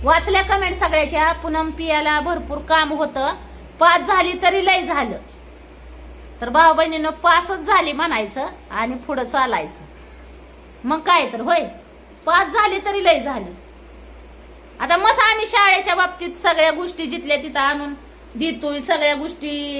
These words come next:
ही करतोय, पण आता शेवट कसं आहे माहितीये का? शेवट मेहनत,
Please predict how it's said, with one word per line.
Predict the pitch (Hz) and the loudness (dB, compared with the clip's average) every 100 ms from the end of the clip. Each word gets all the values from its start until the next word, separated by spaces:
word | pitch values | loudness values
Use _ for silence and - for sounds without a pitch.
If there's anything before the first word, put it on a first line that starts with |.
| 269 | -2
ही | 277 311 | -2 -4
करतोय, | 311 294 - 262 | -4 -4 -4 -8
पण | 302 320 | -4 -2
आता | 349 359 | -2 -4
शेवट | 392 440 427 | -2 -2 -2
कसं | 440 466 466 370 | -4 -6 -2 -2
आहे | |
माहितीये | 381 415 349 | 0 -2 -4
का? | 226 202 202 - - - - - - - - - - - - - - - - - - - - - - - | -8 -10 -12 -18 -20 -20 -20 -20 -20 -20 -20 -20 -20 -20 -20 -20 -20 -20 -20 -20 -20 -20 -20 -20 -12 2
शेवट | 359 370 370 370 | 4 4 2 0
मेहनत, | 359 403 427 359 | -4 -2 0 0